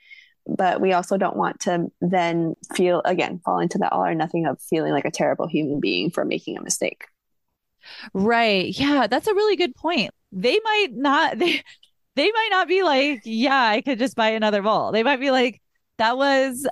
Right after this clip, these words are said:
Speaker 2: a family heirloom that you just fucking threw on the <laughs> ground."
Speaker 1: Yeah.
Speaker 2: <laughs> But even in those moments too, it's like, even hearing that scenario brings me so much anxiety 'cause I'd be,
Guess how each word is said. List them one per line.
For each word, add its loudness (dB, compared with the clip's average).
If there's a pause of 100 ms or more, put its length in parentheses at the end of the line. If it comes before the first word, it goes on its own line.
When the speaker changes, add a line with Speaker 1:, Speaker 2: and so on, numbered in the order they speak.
(120)
Speaker 2:
a 0
family 0
heirloom 2
that 0
you 0
just -4
fucking 0
threw 2
on 2
the 2
<laughs> -6
ground." -2
Speaker 1:
Yeah. 0 (720)
Speaker 2:
<laughs> - (880)
But 2
even 0
in -2
those 0
moments 0
too, 2
it's 0
like, 2
even 2
hearing 0
that 0
scenario 2
brings -2
me 2
so 0
much 0
anxiety 2
'cause 0
I'd 2
be, 0